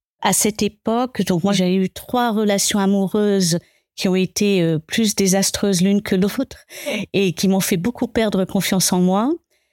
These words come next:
Donc, euh, comme j'aime mon travail, je suis bien dans ma vie, j'ai vraiment décidé de faire une méga pause côté sentimental. Je travaille au service carrière, donc je suis, euh, très en contact avec les étudiants, je les prépare pour leurs entretiens d'embauche.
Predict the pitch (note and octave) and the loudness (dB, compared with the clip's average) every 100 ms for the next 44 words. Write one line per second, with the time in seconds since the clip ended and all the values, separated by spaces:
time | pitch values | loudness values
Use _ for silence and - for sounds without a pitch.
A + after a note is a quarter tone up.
0 | _ F3 G3 G3+ F#3+ F3+ A#3 A3+ A#3+ A3 | _ -2 0 0 -2 0 0 0 2 2
1 | G#3 - F#3+ G3 A3+ A#3 A#3+ - F3 F#3 | 0 0 0 2 2 0 0 -2 0 0
2 | A3+ G#3 G3 F#3 F3+ G#3+ A#3+ - F#3+ F3+ | 2 2 2 2 2 2 2 0 0 2
3 | F#3+ G#3+ G#3+ F#3+ - F3+ G#3 F#3+ F3+ - | 2 2 0 0 0 0 0 0 -2 0
4 | G3+ G#3+ F#3 F3+ G3 A#3+ G#3 F#3+ - G3+ | 0 0 2 2 2 2 0 -2 -2 0
5 | A3+ A3+ E3+ - _ _ - F#3 A3 G3+ | 0 0 -2 -6 _ _ -4 -2 0 0
6 | F#3 G3+ F#3 F3 D#3 D3+ D#3+ - _ _ | 0 2 2 2 0 0 -2 -6 _ _
7 | _ _ _ F#3+ G#3 - A#3 A3 A#3+ A3 | _ _ _ -2 0 0 -2 0 0 0
8 | A3 G3+ G3 - G#3+ G3 F#3 D3+ D#3 - | 0 0 0 0 0 2 2 2 0 0
9 | F3+ F3 F#3 - F#3 F3 E3 D#3+ - A#3+ | 0 2 2 2 2 2 0 0 -2 0
10 | G#3 G3+ G3+ A3 A#3 - G#3 F#3 F#3+ F#3 | 0 -2 -2 0 -2 0 -2 0 0 2
11 | F3+ F#3 - E3 G3 G3+ G#3+ G#3 F#3 - | 2 2 0 0 0 2 0 0 0 0
12 | G3 - F#3+ - F3 F3 E3+ F3 F3+ E3+ | -2 0 -4 0 0 2 2 0 0 0
13 | F#3 E3+ E3+ F3+ G3+ G#3+ - | 0 2 2 2 2 0 -2